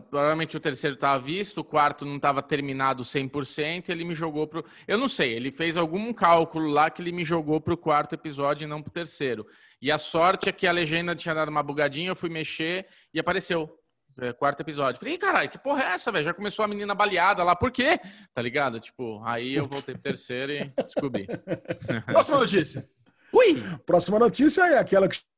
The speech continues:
Speaker 3: Chechel já havia anunciado, que a Netflix chega a dezessete milhões de assinantes no Brasil. Então não vamos nem precisar repercutir muito, mas o que interessa é que passou o número de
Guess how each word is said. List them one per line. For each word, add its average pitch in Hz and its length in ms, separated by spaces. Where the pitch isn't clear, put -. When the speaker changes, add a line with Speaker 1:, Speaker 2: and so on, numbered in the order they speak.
Speaker 3:
Chechel 156 400
já 156 120
havia 131 580
anunciado, 170 680
que - 80
a 294 40
Netflix 262 520
chega 254 220
a - 20
dezessete 220 720
milhões 294 760
de 147 80
assinantes 123 720
no 113 140
Brasil. 147 560
Então 240 140
não 208 60
vamos 190 140
nem 214 120
precisar 175 300
repercutir 160 520
muito, 302 300
mas 302 140
o - 20
que 277 60
interessa 254 420
é 233 40
que 254 100
passou 294 680
o 311 60
número 247 240
de 247 160